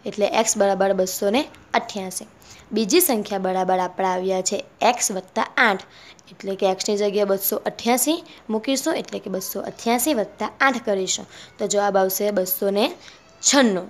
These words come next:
અને ત્રીજી સંખ્યા છે એક્સ વત્તા સોળ, તો એક્સની જગ્યાએ બસો અઠ્યાસી મૂકીશું, એટલે બસો અઠ્યાસી વત્તા સોળ કરીશું, તો જવાબ આવશે ત્રણસો ને ચાર. તો આપણે ત્રણ ક્રમિક સંખ્યાઓ મળી ગઈ છે.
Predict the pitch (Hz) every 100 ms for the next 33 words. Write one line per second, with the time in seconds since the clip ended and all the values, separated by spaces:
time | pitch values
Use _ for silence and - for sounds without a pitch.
0 | - - - - - 196 196 208 214 226
1 | 339 233 190 - 190 190 202 - 233 233
2 | - 185 - 196 285 - - - - -
3 | 320 226 - - - - 196 - 220 208
4 | 196 208 196 185 - - - - 262 269
5 | 302 285 294 262 294 294 - - - -
6 | 202 185 190 - - - - 240 240 294
7 | 208 - 214 247 - - - 311 294 220
8 | 196 185 180 - - - 202 202 196 190
9 | 190 190 202 202 190 185 - 196 190 214
10 | 320 - - - _ - 240 165 - -
11 | - - - 233 320 - 208 - 202 208
12 | 233 302 240 202 202 - 190 185 214 254
13 | 294 311 262 214 208 208